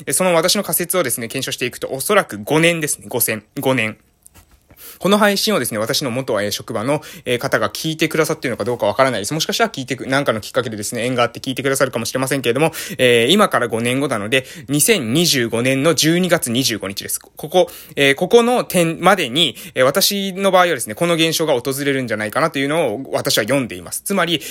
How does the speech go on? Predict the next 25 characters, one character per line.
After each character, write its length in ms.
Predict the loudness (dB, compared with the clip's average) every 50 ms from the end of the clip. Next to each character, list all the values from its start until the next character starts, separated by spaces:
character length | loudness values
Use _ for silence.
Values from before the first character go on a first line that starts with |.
| -6 -2
え 160 | 2 2 4
ー、 40 | 4
私 280 | 4 4 2 0 0
が 100 | 2 0
で 60 | 0 0
す 100 | -4 -6
ね、 80 | -4 -2
病 220 | 0 0 0 0
院 100 | -2 -4
に 120 | -6 -2
対 180 | 0 2 2 0
し 60 | 0
て、 240 | 0 0 0 0 -2 -6 -18 -10 -6
え 60 | -6
ー、 60 | -2
貢 200 | 0 0 0 0
献 200 | 0 0 0 0
す 100 | 0 -2
る 80 | -2 2
度 160 | 4 4 4
合 80 | 4
い 40 | 2
の 60 | 0
方 220 | -2 -2 -2 2 4
が、 220 | 4 4 4 2